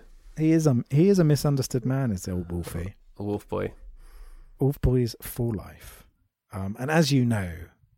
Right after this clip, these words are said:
Speaker 1: when it comes to Smash Brothers, it's all about the Captain Falcon.
Speaker 2: Oh, yeah, yeah. Falcon Punch.
Speaker 1: <laughs> Falcon Punch. Instead of the, who brings a gun to a punch up? That's what Star
Speaker 2: I know.
Speaker 1: Fox does.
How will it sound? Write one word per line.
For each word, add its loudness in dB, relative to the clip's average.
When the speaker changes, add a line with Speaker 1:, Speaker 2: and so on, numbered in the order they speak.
Speaker 1:
when -2
it -4
comes -2
to -4
Smash -2
Brothers, -12
it's -12
all -10
about -12
the -18
Captain -18
Falcon. -4
Speaker 2:
Oh, 0
yeah, 0
yeah. -6
Falcon -6
Punch. -8
Speaker 1:
<laughs> -6
Falcon 0
Punch. -4
Instead 2
of -2
the, -2
who 4
brings 0
a 4
gun 0
to -6
a -6
punch -4
up? -18
That's -4
what 4
Star 6
Speaker 2:
I 6
know. 8
Speaker 1:
Fox -2
does. -14